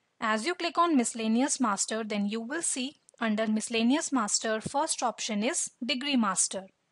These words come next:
Click on it. And here you will specify the degree of doctor.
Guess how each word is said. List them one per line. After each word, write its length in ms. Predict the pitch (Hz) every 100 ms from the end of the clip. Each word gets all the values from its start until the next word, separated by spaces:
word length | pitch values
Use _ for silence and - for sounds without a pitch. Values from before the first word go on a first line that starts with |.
| _ _ -
Click 200 | 214 202
on 160 | 214 220
it. 280 | 339 - - _ _ _ _ _ _ _ _ _ _ _ _ _ _ _ _ _ _ _ _ _ _ _ _ _ _ _ _ - _ _ _ _ _ - -
And 180 | 226 196
here 280 | 226 254
you 140 | 330 320
will 140 | 320
specify 560 | - 240 226 233 240 220
the 140 | 220
degree 360 | 208 208 208 226
of 220 | 262 - 220
doctor. 460 | 214 - 196 190